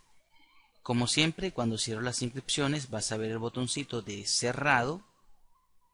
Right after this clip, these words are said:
y ya no vas a poder obtener estos precios. Entonces, aquí te digo, si deseas aprender React desde cero, y con nuestro curso vas a ir desde cero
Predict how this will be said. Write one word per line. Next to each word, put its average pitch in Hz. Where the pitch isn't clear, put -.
y 147
ya 113
no 113
vas 110
a 117
poder 107
obtener 104
estos 113
precios. -
Entonces, -
aquí 127
te 160
digo, 175
si -
deseas 131
aprender 113
React 113
desde 107
cero, 175
y 139
con 113
nuestro 170
curso 147
vas 113
a 120
ir 110
desde 107
cero 165